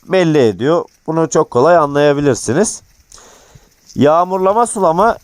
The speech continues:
özellikle suyun kısıtlı olduğu bölgelerde verimli bir sulama yöntemi olarak öne çıkmaktadır. Ee, arpa gibi tahıl ürünlerinin sağlıklı gelişmesi ve yüksek verim elde edilmesi için bu yöntemin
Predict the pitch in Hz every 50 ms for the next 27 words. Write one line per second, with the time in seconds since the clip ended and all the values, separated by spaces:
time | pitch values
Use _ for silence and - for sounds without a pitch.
0 | - - - 165 151 165 175 185 202 220 226 - 180 185 185 175 - - 180 190
1 | 208 208 - - - - - 160 - 165 196 196 190 185 170 185 196 185 170 170
2 | 147 135 117 127 131 135 135 135 131 131 190 - 175 - - - 147 160 165 165
3 | 175 185 190 196 180 165 143 - - - 156 147 160 160 165 170 175 170 - -
4 | - - 135 131 117 135 135 131 127 117 110 110 107 101 98 98 - - 131 165
5 | 196 208 - - _ - 190 196 - - 190 190 175 208 196 - _ _ _ _
6 | _ _ _ _ - - _ _ _ - - 120 131 139 143 147 147 147 139 -
7 | _ _ _ _ - - 143 151 160 - - 214 214 190 202 190 190 190 - 180
8 | 160 156 170 170 170 175 170 - - - 151 139 143 139 139 139 139 139 143 175
9 | 196 151 - _ _ _ _ - - - - 160 151 156 165 170 - 170 190 190
10 | 170 175 151 143 135 - - 131 120 - - 165 190 208 - _ _ _ _ _
11 | _ _ - - - - - _ _ - 113 127 120 107 113 113 - - 180 185
12 | 180 - - 147 156 175 156 135 151 143 139 165 170 165 156 156 156 160 170 175
13 | - 185 135 131 - - 196 185 _ _ _ _ _ _ _ _ _ - - 160
14 | 185 202 196 185 160 - - 139 151 196 202 -